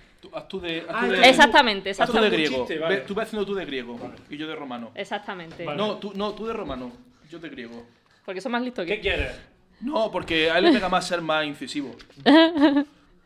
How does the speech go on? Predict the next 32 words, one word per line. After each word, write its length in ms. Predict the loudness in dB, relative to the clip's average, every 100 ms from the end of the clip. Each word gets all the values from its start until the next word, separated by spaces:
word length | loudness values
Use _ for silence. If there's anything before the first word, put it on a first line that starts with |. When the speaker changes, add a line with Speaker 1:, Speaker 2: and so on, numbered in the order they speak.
| -20 -12
Speaker 2:
Por 120 | -4 -2
lo 140 | 2
de 80 | 2
antes, 280 | 2 0 -2
¿no? 180 | 0 0
Speaker 1:
Que 100 | 2
no 80 | 2
nos 120 | 2
entendemos, 400 | 2 2 2 2
no 80 | 0
podemos 280 | 0 2 2
Speaker 2:
Eh, 40 |
Speaker 1:
hablar. 260 | 2 0 0
Speaker 2:
está 140 | -2 0
hablando 240 | 2 4
del 120 | 4
rencor, 460 | 2 -2 -2 -6 -6
perdón, 260 | -12 -12 -14 -20 -18
es 60 |
verdad. 200 | -16 -16 -20 -20 -20 _ _ _ _ _ _ -14
Speaker 1:
Es 100 | -6
como 140 | -4
el 60 | -2
piedra, 200 | 0 2
papel, 200 | 2 0
tijera 280 | -2 2 2
de 60 |
la 60 | 2
antigüedad. 440 | 2 2 2 0 -6 _ _ _ _ _ _ _ _ _
Esto 180 | -6 -2
es 60 |
lanza. 420 | 0 -2 -4 -14